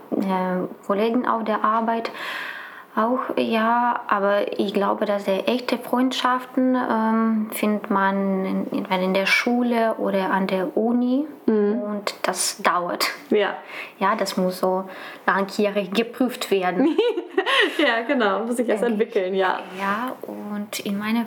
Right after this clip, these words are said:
Speaker 1: Freizeit habe ich eigentlich aktuell nicht so viel Freizeit, muss ich erstmal für die Prüfung vorbereiten, auch, äh, der Haushalt <laughs> in
Speaker 2: Mhm.
Speaker 1: Ordnung halten und dann, ja, wenn ich, äh, Freizeit, äh, hab, dann,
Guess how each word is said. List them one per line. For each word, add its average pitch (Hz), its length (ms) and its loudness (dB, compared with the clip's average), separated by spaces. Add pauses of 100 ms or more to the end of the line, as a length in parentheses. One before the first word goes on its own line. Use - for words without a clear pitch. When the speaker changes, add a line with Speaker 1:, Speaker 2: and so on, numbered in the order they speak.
Speaker 1:
Freizeit 277 580 -2
habe 214 100 -6
ich - 140 -8
eigentlich 220 760 -4
aktuell 214 340 -6
nicht 233 180 0
so 277 80 0
viel 269 240 -4
Freizeit, 269 1000 -2
muss 196 180 -6
ich 196 140 -12
erstmal 202 400 -6
für 196 160 -8
die 190 80 -8
Prüfung 302 400 0
vorbereiten, 294 1200 0
auch, 196 280 0 (260)
äh, - 380 -4 (480)
der 185 340 -8
Haushalt 285 580 0
<laughs> 311 160 2
in 254 140 4
Speaker 2:
Mhm. 240 60 2
Speaker 1:
Ordnung 285 420 0 (440)
halten 254 420 2
und 214 380 0 (460)
dann, 196 560 2 (280)
ja, 190 260 0
wenn 190 140 -2
ich, - 340 -6
äh, 185 140 -6
Freizeit, 254 960 -2
äh, 254 40 2
hab, 247 680 0
dann, 196 640 0